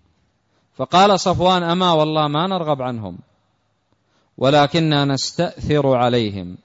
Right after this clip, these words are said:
أي نستأثر بالطعام الطيب لنا لأنه قليل،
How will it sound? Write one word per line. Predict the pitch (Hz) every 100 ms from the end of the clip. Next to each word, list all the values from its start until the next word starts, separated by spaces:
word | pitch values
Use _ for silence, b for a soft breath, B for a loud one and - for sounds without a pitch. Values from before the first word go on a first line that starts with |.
| -
أي | 120
نستأثر | 120 - 160 127 123
بالطعام | 117 - 123 131
الطيب | 120 - 147 151
لنا | 147 151 110 - _ _ _
لأنه | - 131 135 123
قليل، | - 123 131 117